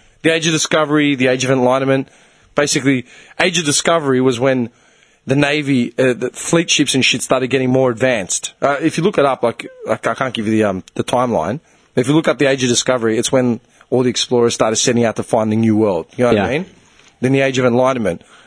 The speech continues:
Speaker 1: when people started thinking about philosophy and, you know, religion and all that sort of shit, going away from, like, just
Speaker 2: Yep.
Speaker 1: being units.
Speaker 2: Yep.
Speaker 1: So what age are we in now?
Speaker 2: Conspiracy age. <laughs>
Speaker 1: Do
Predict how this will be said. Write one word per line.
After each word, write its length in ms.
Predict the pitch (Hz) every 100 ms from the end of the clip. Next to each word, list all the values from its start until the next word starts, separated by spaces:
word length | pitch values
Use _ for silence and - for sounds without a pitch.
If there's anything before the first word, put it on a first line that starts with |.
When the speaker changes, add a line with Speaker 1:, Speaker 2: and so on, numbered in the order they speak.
| _
Speaker 1:
when 140 | - 117
people 180 | 135 113
started 220 | - 110
thinking 160 | 131 120
about 260 | 113 107
philosophy 760 | - 117 120 - 113 117 107 101 _ _ _ _ _ _
and, 160 | - 120
you 80 | 117
know, 200 | 104 95 - -
religion 500 | 104 120 117 104 117
and 100 | 110
all 100 | 113
that 120 | 113
sort 120 | 110
of 60 | 98
shit, 200 | - 101
going 220 | 117 117
away 260 | 104 110 113
from, 260 | - 107
like, 300 | 101 95 - -
just 160 | - 123
Speaker 2:
Yep. 40 | -
Speaker 1:
being 340 | 110 113 101
units. 560 | 101 113 110 80 - -
Speaker 2:
Yep. 180 | - 123 - -
Speaker 1:
So 140 | -
what 220 | 160 175 175
age 200 | 175 156
are 60 |
we 140 | 160 160
in 80 |
now? 280 | 156 170 92 - _ _ _ _ _ _ _ _
Speaker 2:
Conspiracy 480 | _ _ 90 92 -
age. 300 | - 85 - - -
<laughs> 120 |
Speaker 1:
Do 100 | -